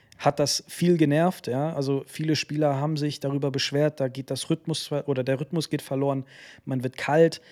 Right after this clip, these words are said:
man k-, verliert vielleicht Momentum, aber letztendlich, ähm,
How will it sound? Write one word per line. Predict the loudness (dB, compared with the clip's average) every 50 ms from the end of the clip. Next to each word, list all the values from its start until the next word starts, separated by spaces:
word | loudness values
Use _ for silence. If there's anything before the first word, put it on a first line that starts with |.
| -20 -20 _ -8
man | -6 -6 -6
k-, | -8 -14 -18 -6
verliert | -2 0 0 0 0
vielleicht | 2 2 2 2 2 2
Momentum, | 0 2 2 2 2 2 2 0 0 0 -2 -6 _ _ _ _ _ _ _
aber | -2 0 2 2
letztendlich, | 2 2 0 0 2 2 2 4 2 2 0 -2 -4 0
ähm, | 2 2 2 2 2 0 -2 -4